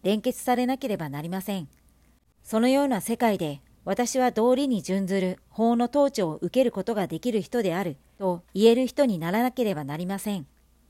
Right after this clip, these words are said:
そして、家庭、種族、民族、国家、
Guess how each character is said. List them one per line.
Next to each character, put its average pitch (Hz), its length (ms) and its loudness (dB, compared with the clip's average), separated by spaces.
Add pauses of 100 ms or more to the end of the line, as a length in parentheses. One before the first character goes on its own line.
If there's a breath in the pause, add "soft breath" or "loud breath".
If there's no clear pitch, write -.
(240)
そ 196 160 -4
し - 100 -6
て、 180 260 -2 (220)
家 190 180 -6
庭、 214 260 2 (220)
種 262 120 -6
族、 226 360 -2 (140)
民 240 180 2
族、 185 320 -4 (180)
国 247 220 2
家、 156 220 -6